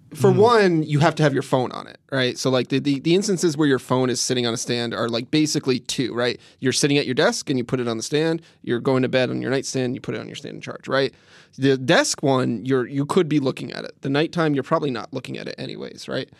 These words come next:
Speaker 1: And then, uh, the, the U I for Home Hub is, is quite different than the U I that we saw presented when we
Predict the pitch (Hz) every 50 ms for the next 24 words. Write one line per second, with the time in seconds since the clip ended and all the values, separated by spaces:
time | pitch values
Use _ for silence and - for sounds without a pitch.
0 | - - - _ - 143 147 160 170 165 160 160 160 - - 151 147 139 151 156
1 | 151 147 147 147 143 143 151 151 156 170 208 208 185 160 156 160 156 - 147 131
2 | - - 147 147 135 117 - 190 233 208 147 131 127 131 - - 139 131 127 127
3 | - - 135 117 - - - 208 190 - - 170 160 151 147 - 131 123 - -
4 | - 131 120 120 120 123 117 123 127 127 127 123 117 117 117 117 117 117 - 127
5 | 123 - - - 123 113 113 104 101 101 - 127 110 - 113 107 117 127 117 117
6 | 120 120 117 110 110 113 -